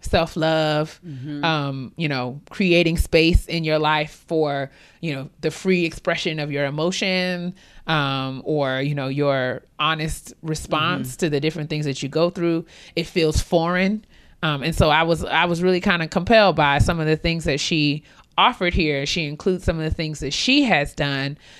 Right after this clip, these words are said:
Speaker 1: to, uh, free herself from, um, the things that blocked her from achieving this happiness. But I thought it would be a good place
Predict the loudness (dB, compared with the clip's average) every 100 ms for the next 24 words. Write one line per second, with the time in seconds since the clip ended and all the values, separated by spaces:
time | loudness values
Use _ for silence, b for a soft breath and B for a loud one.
0 | B -2 2 2 2 -2 -2 -2 -2 -4
1 | -2 0 0 0 0 0 -2 -6 -14 b
2 | b -6 -2 -2 -2 -4 -4 -2 -2 -4
3 | -6 -8 -6 -4 -2 -4 -2 0 2 4
4 | 2 0 -4 -4 -4 -4 -2 -2 -2 2
5 | 4 4 0 -4 -4 -2 -2 2 2 2
6 | 0 0 0 0 0 -2 0 -2 0 -2